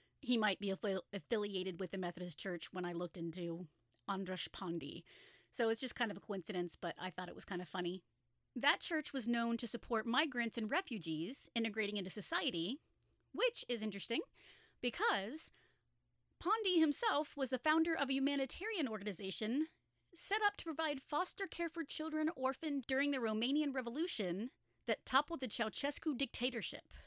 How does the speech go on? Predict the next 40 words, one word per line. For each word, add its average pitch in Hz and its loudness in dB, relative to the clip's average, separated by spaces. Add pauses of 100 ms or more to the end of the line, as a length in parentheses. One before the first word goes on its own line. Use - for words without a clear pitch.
(640)
Now, 220 -4 (100)
<laughs> - -18
I 208 2
will 320 8
throw 262 2
in 285 4
here 240 -2
another 202 -4
side - -6
note, 165 -6 (800)
because 226 2 (300)
when 233 4
I 440 4
first 330 8
saw 269 4
this 240 0
word, 196 2 (200)
<laughs> - -20
this 240 4
name, 285 8 (420)
I 330 12
was 277 0
like, 254 8
"I - 10
have 214 2
no 233 4
idea 226 6
what 208 0
that 214 4
is." - -2 (800)
But 247 4
then 285 6
my 269 8
Seinfeld 233 4 (180)
knowledge 185 2
kicked - -6
in, 170 -2 (440)
and 233 2
I 339 2 (120)
remembered 190 2